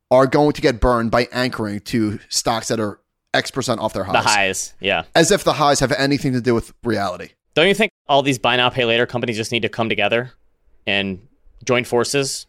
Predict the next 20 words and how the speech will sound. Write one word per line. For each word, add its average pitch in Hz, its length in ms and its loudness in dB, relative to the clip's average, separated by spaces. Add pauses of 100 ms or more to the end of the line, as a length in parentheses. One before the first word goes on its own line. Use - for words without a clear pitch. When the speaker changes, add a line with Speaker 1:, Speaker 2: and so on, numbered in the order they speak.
(160)
Speaker 1:
Like 127 120 0
the 123 100 2
Avengers? 120 520 0 (100)
Speaker 2:
Transformers, 120 500 -2
I 131 60 4
was 127 100 0
thinking. 135 300 -6 (500)
Something 208 300 0
like 120 140 2
that 110 200 2
where, 117 260 4 (240)
I 139 120 0
don't 113 80 0
know, 104 120 0
do 113 120 -2
we 127 80 2
need 135 160 2
six - 280 0
of 156 120 2
'em? 170 180 -2